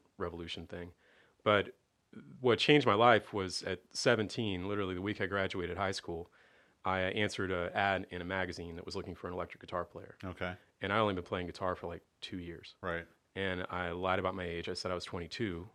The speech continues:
Speaker 1: went and did the audition, got the spot.
Speaker 2: Oh, wow.
Speaker 1: And, like, three months later, I was playing colleges.
Speaker 2: Oh, wow.
Speaker 1: And
Speaker 2: Who
Speaker 1: I,
Speaker 2: was
Speaker 1: I had
Speaker 2: that
Speaker 1: no
Speaker 2: for?
Speaker 1: idea what I was doing. It was, it was, it was kind of this band that s-, sounded like the Cowboy Junkies, and they had a
Speaker 2: Okay.
Speaker 1: terrible name. It was,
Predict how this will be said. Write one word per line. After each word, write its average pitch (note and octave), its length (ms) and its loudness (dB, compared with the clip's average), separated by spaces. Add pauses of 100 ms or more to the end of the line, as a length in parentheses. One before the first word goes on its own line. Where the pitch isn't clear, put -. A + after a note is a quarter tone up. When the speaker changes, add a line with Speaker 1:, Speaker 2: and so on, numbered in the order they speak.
(100)
Speaker 1:
went F#2 140 -4
and G2 80 -8
did F#2+ 100 -2
the F2 100 -2
audition, E2+ 440 -2
got F2+ 180 -2
the - 60 -10
spot. E2 400 -2 (160)
Speaker 2:
Oh, G2 60 -12
wow. F2+ 320 -8
Speaker 1:
And, F2 360 -2 (260)
like, F2 300 -6
three G2+ 140 -4
months F#2+ 260 -4
later, F2+ 200 0
I E2+ 60 0
was E2 120 -4
playing E2+ 360 -8
colleges. E2 500 -4 (220)
Speaker 2:
Oh, G2+ 100 -8
wow. F#2 320 0 (280)
Speaker 1:
And G2 180 4
Speaker 2:
Who G#2 60 8
Speaker 1:
I, A2 60 10
Speaker 2:
was A2 80 8
Speaker 1:
I B2 80 12
had B2+ 100 12
Speaker 2:
that - 20 6
Speaker 1:
no B2 120 10
Speaker 2:
for? A#2+ 40 10
Speaker 1:
idea G#2+ 180 8
what F#2+ 80 6
I F#2 60 4
was E2+ 160 -4
doing. E2+ 220 -6 (260)
It B2+ 80 8
was, C#3+ 120 8
it D3 180 6
was, D#3 180 8
it - 80 0
was D#3 140 2
kind F#3 160 6
of F3+ 80 10
this D3+ 100 -2
band C3+ 180 6
that A2 160 -2
s-, - 160 -8
sounded A#2+ 280 6
like G2+ 120 6
the F2 80 0
Cowboy G#2+ 360 4
Junkies, F2 520 -6
and G2+ 80 -6
they G2 60 0
had F#2 120 -2
a F#2 80 2
Speaker 2:
Okay. F#2 40 -2
Speaker 1:
terrible G#2+ 340 0
name. F#2 240 -2
It F#2+ 40 -2
was, - 160 -8